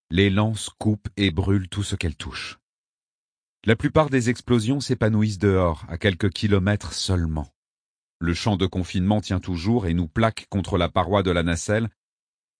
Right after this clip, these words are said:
qui ondule comme la chair d'une bête blessée. Le persoc d'Aîné s'éteint à l'instant même où la courbure de l'arbre étoile s'enflamme au-dessus de nous et explose dans l'espace silencieux.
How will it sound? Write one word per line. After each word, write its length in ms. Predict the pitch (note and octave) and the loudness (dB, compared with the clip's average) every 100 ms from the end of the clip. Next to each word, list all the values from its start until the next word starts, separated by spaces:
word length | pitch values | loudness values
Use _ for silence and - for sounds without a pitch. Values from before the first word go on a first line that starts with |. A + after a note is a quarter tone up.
| _ | _
qui 260 | - A#2+ A#2 | -6 2 4
ondule 540 | A#2 A2+ A#2 C#3+ D3+ D3 | 4 0 -2 0 -2 -2
comme 200 | A#2 G#2+ | -2 2
la 100 | G#2 | 2
chair 360 | G2+ - A2 G2+ | 0 0 0 0
d'une 200 | F#2+ F#2 | -2 0
bête 220 | F#2+ - | 0 -2
blessée. 500 | D#2+ E2 - D#2 C#2 _ _ _ _ _ _ _ _ _ _ _ _ | -4 -4 -4 -8 -8 _ _ _ _ _ _ _ _ _ _ _ _
Le 160 | G#2 A2 | 2 2
persoc 520 | B2+ A#2+ - C#3+ G#2 | 2 0 0 -2 0
d'Aîné 400 | G#2+ A2+ A#2+ B2+ | 0 2 2 0
s'éteint 560 | - A2+ G2+ A2 A2 - | 0 -2 0 -2 -2 -2
à 160 | G2 F#2 | -2 0
l'instant 500 | G2 A2+ - - G#2+ | 0 -2 -4 -4 0
même 260 | G#2 G#2 | 0 0
où 80 | G2 | 0
la 120 | F2+ | -2
courbure 600 | - G2+ D#2+ D2+ F#2+ F#2 | -2 -2 -2 -2 -2 -2
de 100 | E2+ | -2
l'arbre 400 | D#2+ F2 F2 D#2+ | 0 0 -2 -4
étoile 420 | E2+ - F2+ F2 D#2 | -6 -2 -2 -2 -4
s'enflamme 720 | - A2 F#2+ - F#2+ F2+ E2+ | 0 0 0 0 0 0 -4
au-dessus 440 | F#2 E2+ F2 - E2 | -4 0 -2 -2 -2
de 120 | D#2+ | 0
nous 220 | D#2+ F#2+ - _ _ _ _ | 0 -2 -6 _ _ _ _
et 140 | G#2+ A#2 | 2 2
explose 460 | - - B2 A#2 | 0 -2 2 2
dans 140 | F#2+ G2+ | 2 0
l'espace 340 | G2 G#2+ G2 | 0 -2 -4
silencieux. 560 | - F#2+ F2 - D#2+ | -2 -2 -2 -4 -6